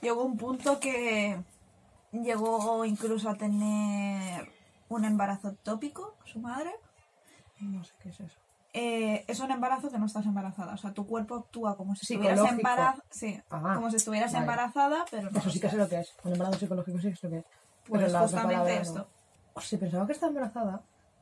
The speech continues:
Speaker 1: Por el ente. Bueno, no había tenido relaciones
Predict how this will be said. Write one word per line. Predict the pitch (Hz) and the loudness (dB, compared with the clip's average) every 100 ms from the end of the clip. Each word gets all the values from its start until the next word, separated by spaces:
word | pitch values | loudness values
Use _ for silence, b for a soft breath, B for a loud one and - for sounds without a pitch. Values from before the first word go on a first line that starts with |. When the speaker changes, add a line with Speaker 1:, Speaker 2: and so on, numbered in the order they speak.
| b b _ | b b _
Speaker 1:
Por | - 220 214 202 | -4 0 0 -2
el | 190 | -6
ente. | 208 202 - _ _ _ 220 | -10 -14 -16 _ _ _ -2
Bueno, | 202 202 | 0 0
no | 202 | 0
había | 196 190 | 0 -2
tenido | 196 196 185 185 - | -6 -8 -6 -6 -6
relaciones | 196 185 214 247 | -6 -4 -6 -6